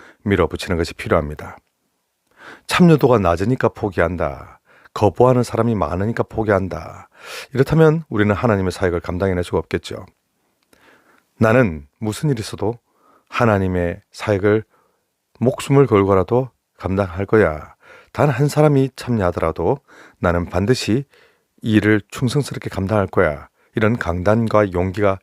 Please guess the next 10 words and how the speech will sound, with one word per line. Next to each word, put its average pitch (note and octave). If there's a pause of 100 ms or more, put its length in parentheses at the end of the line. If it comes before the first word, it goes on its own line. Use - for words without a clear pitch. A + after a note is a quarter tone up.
(120)
있어야만 A#2+
합니다. E2+ (680)
하나님 C3+
말씀을 G2+
지켜내고자 F2+
하는 F2
강인한 G2+
의지가 A#2
있어야만 A2+
합니다. E2+